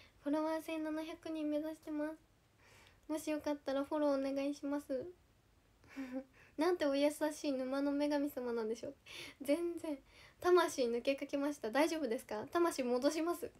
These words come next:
<laughs> 投げキッス三回もありがとうって。全然。もしよかったらフォローお願いします。もしよかったら、「次の配信も楽しみにしてます」って。ありがとうございます。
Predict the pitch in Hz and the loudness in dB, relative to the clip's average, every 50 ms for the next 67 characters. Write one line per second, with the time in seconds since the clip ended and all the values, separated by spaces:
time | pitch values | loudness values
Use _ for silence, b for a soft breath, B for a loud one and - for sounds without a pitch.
0 | - - 330 330 311 285 285 269 - - - _ - - - - - - - - | -6 -4 -2 0 2 4 4 2 2 -2 -10 _ -16 -12 -12 -12 -12 -12 -14 -10
1 | - - 277 294 285 330 349 359 - 415 381 - 285 294 - 311 320 349 370 359 | -4 0 2 2 2 2 0 2 2 0 2 2 0 0 2 0 -2 0 -2 0
2 | 320 277 254 269 277 320 320 302 269 277 - 269 262 - - - 320 339 359 381 | 0 0 0 0 -2 -2 -2 -4 -4 -2 -4 -6 -6 -6 -8 -6 -2 0 0 0
3 | 370 359 392 392 359 285 277 - - _ _ _ _ _ _ - _ _ _ _ | 0 2 2 2 2 0 -2 -6 -12 _ _ _ _ _ _ -20 _ _ _ _
4 | B B B B B B B 294 311 - - 311 302 - 285 277 - 262 262 277 | B B B B B B B -4 -2 -2 -2 -4 -2 -2 -4 -2 -2 -4 -4 -2
5 | 277 311 294 285 269 262 262 269 277 285 285 294 294 - 302 294 294 311 294 - | 0 0 0 2 2 0 -2 -2 -2 -2 -2 -2 -2 -4 -4 -4 -4 -4 -4 -2
6 | 269 233 233 - - _ _ _ _ _ _ _ _ _ _ _ _ _ _ _ | -2 -2 -2 -4 -10 _ _ _ _ _ _ _ _ _ _ _ _ _ _ _
7 | _ _ _ _ _ _ _ _ _ _ _ _ _ _ _ _ _ _ _ _ | _ _ _ _ _ _ _ _ _ _ _ _ _ _ _ _ _ _ _ _
8 | _ _ _ _ _ - _ - - - - - - _ _ b b b b b | _ _ _ _ _ -20 _ -20 -20 -20 -20 -20 -20 _ _ b b b b b
9 | b b b b b b _ _ _ _ _ _ 320 320 - - 320 311 - 302 | b b b b b b _ _ _ _ _ _ -18 -18 -12 -12 -10 -6 -6 -6
10 | 294 - 269 247 - - B B B B B - - 320 311 427 453 440 381 381 | -6 -4 -6 -8 -8 -10 B B B B B -6 0 6 8 8 8 8 6 4
11 | 403 392 370 - 392 392 392 381 370 381 381 381 392 392 - 415 392 381 370 359 | 0 0 0 2 2 2 2 2 2 2 2 2 2 2 2 2 4 4 2 2
12 | - - - 330 349 370 359 - - 285 285 285 320 349 359 349 - 285 277 269 | -2 -4 -2 0 0 0 0 0 -2 -2 0 2 2 2 2 2 2 2 2 2
13 | 277 277 277 277 277 294 294 | 2 0 0 0 0 -2 -4